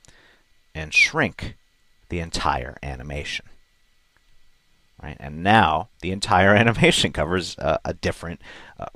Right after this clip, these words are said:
a much, a shrunken uh, path, right? The same path, but, but shrunken down. So we now have control of the motion path, which is created implicitly for us, right? As soon as we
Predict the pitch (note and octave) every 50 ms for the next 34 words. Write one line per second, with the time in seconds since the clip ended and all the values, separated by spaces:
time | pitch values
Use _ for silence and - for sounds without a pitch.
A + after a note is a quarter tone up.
0 | - - - - - - - F2 F2+ F2+ F2 - - - - _ - E2 - -
1 | - - C#3+ C3 B2 - G2 D#2+ D#2+ D#2+ - - - - E2 E2+ D#2 D2+ D#2 D#2
2 | D2+ D2+ D2 C2+ D2 D2 C#2 - - C3 G2+ D#2 - - - _ _ - - -
3 | - - F2+ - - B2+ A2+ A2 G#2+ G#2 - F#2 E2+ E2 E2 - - - - -
4 | - - _ - - - - - G1+ - - - B1+ B1+ B1+ C2 - - - -
5 | - - - - - - - - - C3 B2 A#2+ B2 B2+ C3 B2+ C3+ C#3 D3 E3+
6 | F3+ E3+ D#3+ C#3 - - C3 A#2 - - C3+ C3+ B2 A#2 G#2+ G2 F#2+ E2+ G#2+ G#2
7 | G#2+ A#2+ D#3+ F#3+ - - G2+ E2 F#2 E2 D#2 D#2 F2+ - - G2+ - - G2+ G2+
8 | F#2+ - - A#2 A2+ A2 A2 A2 A2 G#2 F#2+ - - A2 G2+ G2 - - C3 C3+
9 | - B2 - - F#2 F2+ F2 - - G2+ F#2 D2+ C#2 D2+ F#2+ A#2+ - - - F2+
10 | F2 D#2+ D#2+ - - B2 D3 D#3 D3 - G2 G#2 G#2+ G#2 G#2